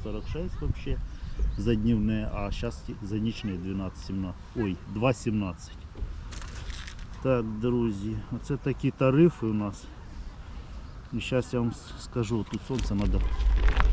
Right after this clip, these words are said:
тіньок. Щас я вам скажу, що я там заплатив. За гарячу воду. А, гарячу, ще вам сказав, ну, в мене перекритий краник.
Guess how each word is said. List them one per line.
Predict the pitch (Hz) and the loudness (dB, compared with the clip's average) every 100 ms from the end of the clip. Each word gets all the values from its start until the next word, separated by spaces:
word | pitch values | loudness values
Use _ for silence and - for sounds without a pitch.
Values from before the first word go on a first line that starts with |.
| - - - - - - | 8 8 8 6 4 2
тіньок. | 226 113 104 - | 4 4 2 2
Щас | - 123 120 | 4 6 6
я | 123 | 8
вам | 117 | 8
скажу, | - - 113 - - | 8 8 10 10 10
що | 117 | 8
я | |
там | 110 113 107 | 8 8 8
заплатив. | 110 - 110 110 117 - - - - - 101 - - - - - - - - - - - - - - - - - | 10 10 10 10 10 10 10 10 10 10 10 10 10 10 10 10 10 10 10 10 10 10 10 10 10 10 12 12
За | |
гарячу | 139 151 147 160 - 143 | 12 12 12 10 10 8
воду. | 127 170 175 151 - - - - - - - - - - - - - - | 8 8 10 10 10 12 12 10 8 6 4 2 -2 -2 -2 -6 -8 -6
А, | 127 | 0
гарячу, | 113 123 131 127 131 | 4 4 2 0 0
ще | - | 4
вам | 135 120 | 6 6
сказав, | - 117 117 117 | 4 4 4 6
ну, | 160 | 8
в | 143 | 8
мене | 147 135 | 8 6
перекритий | - 131 127 135 123 120 | 6 6 6 6 4 4
краник. | - 156 151 110 | 6 8 8 6